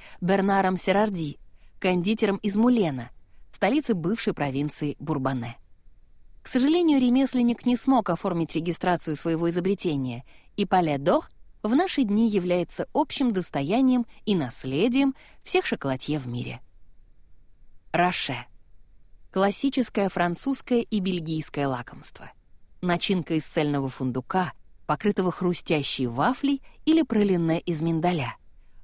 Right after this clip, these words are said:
в оболочке из шоколада с дроблёным фундуком. Трюфель. Маленький мягкий шарик из шоколадного ганаша, обваленный в какао-порошке. Название своё эти конфеты получили из-за внешнего сходства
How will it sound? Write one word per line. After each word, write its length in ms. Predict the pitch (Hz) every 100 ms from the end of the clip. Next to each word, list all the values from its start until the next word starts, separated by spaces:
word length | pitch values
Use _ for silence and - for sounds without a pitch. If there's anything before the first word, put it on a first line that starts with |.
| -
в 100 | 165
оболочке 560 | 160 156 160 151 -
из 60 | 139
шоколада 640 | - 139 123 131 185 180 175 - -
с 120 | 151
дроблёным 520 | 151 143 127 127 127
фундуком. 560 | 117 - 95 110 - - - - - - - - - - - - - - - -
Трюфель. 560 | 294 294 - 123 95 - - - - - - -
Маленький 640 | 202 214 277 294 269 254 247
мягкий 520 | 226 220 190 - 175
шарик 380 | - 254 285 262
из 140 | 254
шоколадного 720 | - 233 214 214 220 214 220
ганаша, 600 | 226 262 254 151 131 123 - - - -
обваленный 720 | 196 185 175 208 247 240 240
в 60 | -
какао-порошке. 960 | 175 - 156 151 143 135 - - - - - - - - - - -
Название 540 | 226 254 277 370 294 220
своё 280 | 214 202
эти 240 | - 226 240
конфеты 460 | 233 240 - 320
получили 480 | 247 214 220 - 254
из-за 380 | - 240 214 226
внешнего 500 | 220 254 302 254 220
сходства 580 | 214 - 359 - -